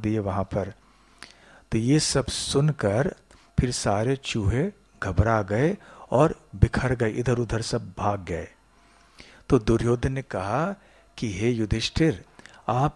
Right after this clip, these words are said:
इसी प्रकार के चूहे हो, इसी प्रकार का आप, आप ये बिल्ला हो, क्योंकि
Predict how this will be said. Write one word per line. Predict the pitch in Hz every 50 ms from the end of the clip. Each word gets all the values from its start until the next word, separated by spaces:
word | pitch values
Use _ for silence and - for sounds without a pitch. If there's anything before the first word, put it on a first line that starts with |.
| - -
इसी | 127 123 - - 180 175
प्रकार | - - 120 113 - 117 110 107 107 104
के | 101 - - 139 139 120 117 139 180 208 - - - - _ _ _ -
चूहे | - - 151 139 131 156 180
हो, | 165 123 151 151 113 87 - _ _ _ _ _ _ _ - 156
इसी | 143 127 139 - 175
प्रकार | - - 139 123 - 123 120 131
का | - - 202 - - - - 151 - -
आप, | 131 131 160 - -
आप | - 131 127 110 101 95 - -
ये | 123 120 123
बिल्ला | 104 92 113 110 120 143 156 151
हो, | - 131 113 90 80 - _ _ _ _ _ _ _ _ _ _ - _ _ - - _ - - - - - -
क्योंकि | 151 160 165 - 190 175